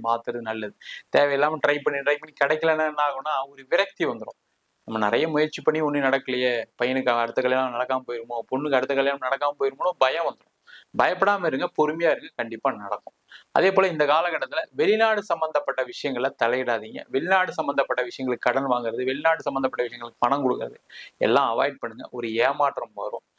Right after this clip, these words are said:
கேர்ஃபுல்லா இருக்கிறது ரொம்ப நல்லது. இந்த காலகட்டத்துல எந்த கமிட்மெண்ட்டுக்கும் போகாதீங்க. "ஒரு பேங்க் லோன் போறேன், ஒரு ஹவுசிங் லோன் போறேன், ஒரு கார் லோன் போறேன்", போனீங்கன்னா அது ஒரு தவறான செயலுக்கான ஒரு லோனா மாறிடும். அதுக்கப்புறம் அந்த, அந்த ப்ராப்பர்ட்டி யூஸ் ஆகாது, அந்த வீட்டுக்கு போக முடியாத சூழ்நிலை வந்துரும்,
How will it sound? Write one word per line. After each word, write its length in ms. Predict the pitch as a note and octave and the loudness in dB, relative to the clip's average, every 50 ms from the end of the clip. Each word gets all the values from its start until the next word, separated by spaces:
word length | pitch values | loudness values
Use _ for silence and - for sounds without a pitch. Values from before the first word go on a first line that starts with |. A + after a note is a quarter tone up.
| - _ _ _ | -20 _ _ _
கேர்ஃபுல்லா 420 | - B2+ B2 B2+ - - D3 C#3 B2 | 0 2 2 2 0 2 2 2 2
இருக்கிறது 260 | A2+ A2 A#2 A2+ A2+ | 2 0 -4 -4 -4
ரொம்ப 160 | G#2+ G#2+ A2 | -6 -6 -4
நல்லது. 300 | G#2+ G#2+ G#2 G2+ G#2 G#2 | -2 -2 -4 -4 -6 -10
இந்த 180 | B2 C3+ D3+ E3 | -4 2 2 4
காலகட்டத்துல 520 | D#3 D#3+ F3 F#3 F3+ E3+ D#3+ F3 F3+ E3 C3+ | 4 4 4 2 0 -2 -2 -2 -2 -4 -6
எந்த 240 | C3+ D3 E3+ F3 F3+ - - | -8 -6 0 0 0 2 2
கமிட்மெண்ட்டுக்கும் 760 | - D#3 E3+ G3 A3 G#3 G#3+ F#3+ F#3 D#3+ E3 D#3+ F3+ E3+ - | 0 2 2 2 -2 -2 -2 -4 -2 -2 -2 -4 -4 0 2
போகாதீங்க. 420 | D3+ C#3 C3+ B2+ A#2+ A#2 A2 - _ _ _ _ _ _ _ _ - | 2 4 4 2 0 -2 -8 -14 _ _ _ _ _ _ _ _ 0
"ஒரு 140 | C3 B2 A#2 | 0 0 2
பேங்க் 300 | C3 B2+ C3 C#3 C#3 C3 | 2 2 2 2 2 2
லோன் 220 | C3+ C3+ B2 A#2 | 2 2 2 0
போறேன், 300 | A2 A#2 A2+ A#2 A#2 A#2 | -4 -6 -4 -2 -2 -2
ஒரு 180 | A#2 A2+ A#2+ A#2 | -2 -2 0 0
ஹவுசிங் 320 | A#2 B2 B2 - C#3 C3+ C3+ | 0 0 0 -2 -4 -2 -2
லோன் 160 | B2 A#2 - - | -2 -4 -6 -8
போறேன், 240 | - A2+ A2+ A#2 | -6 -2 -2 0
ஒரு 200 | A#2 A2+ A#2 A#2 A#2 | 0 0 0 0 2
கார் 280 | A#2 A#2+ B2+ C3+ C3 | 2 2 2 2 2
லோன் 180 | C3 C3 B2+ B2 A2 | 0 -2 -2 -2 -4
போறேன்", 280 | - - A2 B2 - - _ _ - - _ _ - | -6 -2 -2 -2 -4 -6 _ _ -20 -20 _ _ 2
போனீங்கன்னா 600 | - F#3 G3+ G#3+ G3+ F#3 D#3 C3+ C3 C3+ D#3+ E3+ E3 - | 4 4 4 4 2 0 0 0 0 2 0 0 0 0
அது 220 | - A#2 A#2 D#3+ G3 | -2 -2 0 0 -2
ஒரு 140 | F3 - - _ | -4 -4 -4 _
தவறான 640 | - B2 B2+ C3 D3+ D3+ D#3+ E3 F3 F#3 G3 G#3 G3+ | 0 2 4 4 4 2 2 2 0 0 -2 -4 -6
செயலுக்கான 520 | G#3 - - D3 D3 D3 C#3 - C3 A#2+ B2+ D#3 | -4 0 2 2 2 2 0 -2 -2 -4 -2 -4
ஒரு 160 | D#3+ C#3 A#2+ A#2 | -4 -4 -4 -2
லோனா 240 | A#2 A#2 A#2 A#2+ B2 A#2 G#2+ | -2 0 0 0 -2 -4 -2
மாறிடும். 440 | G#2 G#2 G#2 A2+ A2 G#2+ G2+ _ _ _ - - - - | -2 0 0 0 0 -2 -6 _ _ _ -20 -20 -10 -2
அதுக்கப்புறம் 420 | - - E3+ F#3 F#3 F3+ G#3 G#3 F#3+ | 2 2 4 4 4 4 2 2 2
அந்த, 100 | E3+ D#3 - - | -2 -6 -6 -4
அந்த 240 | - C#3+ C#3+ C#3+ C#3+ C#3+ C#3+ C#3+ - - | -4 -4 -2 0 -2 -2 -4 -8 -4 2
ப்ராப்பர்ட்டி 460 | C#3 D3+ E3 E3 - F3+ E3+ E3 D3+ | 4 4 4 4 2 -2 -2 -2 -6
யூஸ் 220 | C#3+ C#3+ C#3 - | -6 -4 0 2
ஆகாது, 200 | D3 C3+ B2+ C3 | 2 2 2 2
அந்த 160 | C3 C3 C3+ | 0 -2 -2
வீட்டுக்கு 340 | C3 C3+ D#3 D#3 D#3+ D3+ C#3 | -6 -8 -8 -8 -8 -10 -4
போக 160 | - D3 D3 C#3+ | 0 0 0 0
முடியாத 260 | C#3 C3+ C3+ C3+ C3 | 0 0 0 0 0
சூழ்நிலை 280 | B2+ - C3+ C3 B2+ B2 | 0 -2 -6 -4 -4 -4
வந்துரும், 320 | A#2 A#2 A#2 A#2 A#2 A#2+ | -6 -4 -4 -2 -2 -2